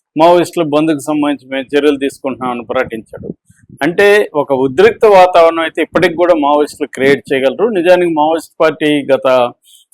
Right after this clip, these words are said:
ఆ, ఇరవై రెండు నెలలుగా, ఆ, దాదాపు ఐదు వేల మంది మావోయిస్టులు దూరం అయ్యారు. చనిపోవడం కావచ్చు, సరెండర్ అవ్వడం కావచ్చు, అరెస్టులు కావచ్చు. అయినా కూడా ఇంకా మావోయిస్టులు బంద్కు పిలిపించే పరిస్థితిలో ఉన్నారు.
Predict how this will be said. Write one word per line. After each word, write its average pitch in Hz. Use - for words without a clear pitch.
ఆ, 117
ఇరవై 139
రెండు 135
నెలలుగా, 151
ఆ, 123
దాదాపు 135
ఐదు 143
వేల 156
మంది 151
మావోయిస్టులు 165
దూరం 156
అయ్యారు. 110
చనిపోవడం 139
కావచ్చు, 143
సరెండర్ 135
అవ్వడం 131
కావచ్చు, 131
అరెస్టులు 127
కావచ్చు. -
అయినా 190
కూడా 202
ఇంకా 185
మావోయిస్టులు 156
బంద్కు 156
పిలిపించే 139
పరిస్థితిలో 127
ఉన్నారు. 143